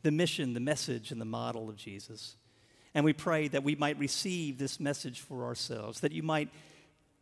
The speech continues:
place upon our hearts a sense of your profound love for us, that as we look out at the world through the lens of Christianity, everything else might fall in place, and we might see that this makes the most sense of the world in which we live.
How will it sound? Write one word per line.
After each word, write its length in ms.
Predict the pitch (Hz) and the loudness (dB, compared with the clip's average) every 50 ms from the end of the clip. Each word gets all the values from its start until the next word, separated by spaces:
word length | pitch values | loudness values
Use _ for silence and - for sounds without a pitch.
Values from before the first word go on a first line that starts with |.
| _ _ _ _ _ | _ _ _ _ _
place 340 | - - 208 214 214 - - | 2 6 6 6 6 6 2
upon 380 | 185 - - - 185 175 170 165 | 0 -2 -2 0 2 2 2 2
our 220 | - 156 147 143 135 | 4 4 4 4 2
hearts 540 | - - - - 196 180 151 127 - - | -2 -8 -8 -6 -6 -4 -4 -6 -6 -4
a 40 | - | -2
sense 540 | - - - - 175 185 170 139 - - - | 0 0 0 -2 -2 -2 -4 -2 -2 -2 -4
of 160 | 143 123 - - | -4 -4 -4 -2
your 120 | 175 156 | -2 -2
profound 600 | - - 139 - - - 175 170 170 156 143 135 | 0 -2 -4 -4 -4 -4 -2 -2 -2 -2 -2 -2
love 200 | 135 143 143 135 | -2 -2 -2 -4
for 200 | - - 120 117 | -6 -10 -10 -10
us, 360 | 107 113 127 - - - - - _ - - _ - - - - - - - - - | -10 -12 -12 -12 -12 -12 -14 -16 _ -20 -20 _ -20 -20 -20 -20 -20 -20 -20 -2 4
that 140 | - 180 - | 4 6 6
as 220 | 175 175 175 143 | 6 4 4 4
we 100 | 165 170 | 4 2
look 280 | 156 151 202 208 - - | 4 6 6 4 4 2
out 260 | 175 160 185 190 196 - | 0 2 4 2 2 2
at 140 | - 156 - | 0 -2 0
the 80 | 170 151 | 0 2
world 280 | 147 165 165 156 143 | 4 4 4 4 2
through 200 | - - - 180 | 0 0 0 2
the 100 | 156 156 | 2 2
lens 440 | 139 143 160 175 202 208 202 151 - | 2 4 2 2 2 2 0 0 -2
of 80 | 180 - | -2 -2
Christianity, 680 | - 170 156 - - - 151 147 143 139 127 131 143 | -2 -2 -2 -2 -2 -2 -2 0 0 2 0 0 -2
everything 400 | 185 196 214 220 190 - 202 180 | -2 -2 0 0 2 2 0 0
else 260 | 175 175 160 - - - | 0 0 -2 -2 -2 -2
might 140 | 143 143 | -2 -2
fall 280 | - - - 156 151 151 | -2 -4 -4 -2 -2 -2
in 60 | 139 | -2
place, 360 | - - 180 156 147 131 - | -4 -2 -2 0 0 0 0
and 60 | - 156 | 0 0
we 80 | 156 | 2
might 200 | 151 175 175 165 | 2 2 2 2
see 240 | - - - 190 185 | 0 0 0 0 0
that 180 | 156 - - - | 0 0 2 4
this 260 | 226 220 - - - | 4 4 4 2 0
makes 220 | 185 180 170 - | -2 -2 -2 -2
the 120 | - 175 143 | -2 0 0
most 400 | 143 151 170 214 233 - - - | 2 4 4 4 4 2 0 0
sense 420 | - 120 120 123 120 - - - - - - - - - - - | -2 -4 -6 -6 -6 -6 -8 -8 -10 -16 -20 -20 -20 -14 -4 0
of 120 | 156 139 | 2 4
the 80 | 139 147 | 4 4
world 280 | 135 143 151 151 147 139 | 2 2 0 0 2 0
in 80 | 131 | 0
which 220 | 127 131 - - - | 0 -2 -4 -6 -8
we 80 | 127 | -8
live. 440 | 120 110 104 95 95 98 - - | -8 -8 -10 -10 -12 -14 -16 -20